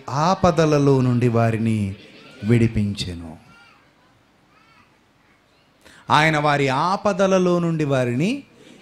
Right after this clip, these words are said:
విడిపించాను. చాలా సంఘాల్లో బాప్తిస్మం ఇచ్చేటప్పుడు ఒక పాట పాడుతుంటారు, "నా సంకటములన్నీ తీరిపోయే, సంహారదూత నన్ను దాటిపోయే."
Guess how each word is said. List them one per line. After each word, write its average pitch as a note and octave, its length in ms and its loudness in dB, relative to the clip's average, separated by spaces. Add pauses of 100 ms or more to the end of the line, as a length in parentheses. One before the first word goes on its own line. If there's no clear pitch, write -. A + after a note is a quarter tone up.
(200)
విడిపించాను. G3+ 640 -16 (760)
చాలా C#3+ 160 0
సంఘాల్లో C3 500 -4
బాప్తిస్మం B2 460 -6
ఇచ్చేటప్పుడు A#2 340 -10
ఒక A2 60 -8
పాట A2+ 260 -6
పాడుతుంటారు, G2+ 480 -10 (400)
"నా B2+ 120 -2
సంకటములన్నీ D3+ 1120 -2
తీరిపోయే, A#2+ 960 -4 (640)
సంహారదూత C3 1080 0
నన్ను B2 680 -2 (540)
దాటిపోయే." G#2 800 -4